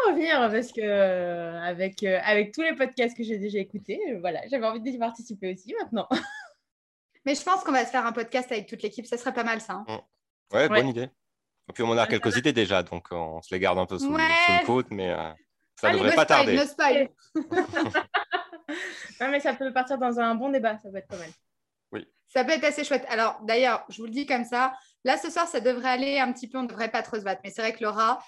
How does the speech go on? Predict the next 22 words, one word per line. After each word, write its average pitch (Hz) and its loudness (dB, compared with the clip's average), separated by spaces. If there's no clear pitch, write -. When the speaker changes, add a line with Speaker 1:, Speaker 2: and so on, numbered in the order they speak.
Speaker 2:
si 262 -4
jamais 339 4
il 311 2
y 320 4
a 320 4
une 285 4
battle, 302 2
attention, 269 -2
ne 269 0
vous 254 -4
battez 277 -2
jamais 262 2
avec 285 -2
Laura, 294 2
<laughs> - -16
c'est 320 -6
très - 2
compliqué. 294 -4
Speaker 1:
<laughs> - -4
Ah, 359 4
la 320 6
réputation. 320 2